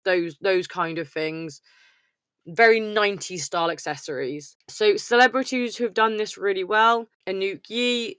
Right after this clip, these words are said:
Gigi Hadid, and Selena Gomez all did this look really well and are good examples of how you can, how you can incorporate it into your website,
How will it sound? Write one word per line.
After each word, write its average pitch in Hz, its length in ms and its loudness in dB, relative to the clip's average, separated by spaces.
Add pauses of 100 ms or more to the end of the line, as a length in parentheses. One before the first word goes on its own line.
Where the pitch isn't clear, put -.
(120)
Gigi 180 440 -6
Hadid, 208 520 0
and 175 220 0
Selena 180 340 -4
Gomez 208 720 2
all 185 260 -2
did 170 240 -6
this 170 240 -10
look 160 300 -8 (100)
really 165 280 -6
well 175 320 4
and 165 340 -2
are 160 420 2
good 185 120 0
examples 160 640 -4
of 151 140 -8
how 160 320 2
you 160 200 -8
can, 160 300 -8 (340)
how - 240 -2
you 160 220 -4
can 160 180 -10
incorporate 156 640 -4
it 160 60 -6
into 165 220 -8
your 156 60 -2
website, 151 460 -4